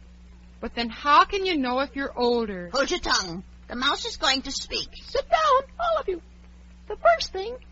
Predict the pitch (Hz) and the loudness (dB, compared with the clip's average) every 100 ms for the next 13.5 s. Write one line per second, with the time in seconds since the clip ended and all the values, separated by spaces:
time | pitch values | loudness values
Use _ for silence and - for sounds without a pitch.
0 | - 392 - 381 622 640 640 587 554 - | -10 -8 -6 -6 -2 0 2 0 -4 -6
1 | 427 480 - 403 440 330 320 - - - | -8 -8 -4 -2 -2 -6 -12 -20 -20 -20
2 | - - 480 640 - 539 539 523 - 523 | -18 -10 -2 0 2 0 0 -2 -4 -2
3 | 381 440 554 698 640 571 539 - - - | -2 -2 0 0 4 4 4 0 -16 -20
4 | - - - - - 302 302 494 466 - | -20 -20 -20 -8 -4 -4 -2 -2 -2 -6
5 | 440 622 - - - - - - - - | -6 -6 -10 -20 -20 -20 -20 -20 -20 -4
6 | 554 269 - - - - - - 659 - | -2 -2 -8 -20 -20 -20 -2 0 0 -2
7 | 466 - 453 - 640 679 571 466 - - | -8 -8 -12 -2 4 6 4 0 -4 -2
8 | 554 539 508 571 523 392 311 - - - | -2 0 -2 0 0 -2 -6 -16 -20 -20
9 | - - - - - 539 679 719 762 554 | -20 -20 -20 -20 0 0 2 0 0 4
10 | 554 359 427 466 - 403 - 539 605 - | 2 0 -6 -6 -6 -6 0 2 2 0
11 | - 587 554 539 508 554 554 523 453 - | -4 -2 0 -2 -2 -6 0 0 0 -4
12 | - 440 - 605 640 480 370 587 523 - | -14 -12 -4 -4 -2 -6 -2 0 2 2
13 | 466 571 415 466 | 0 2 -2 -2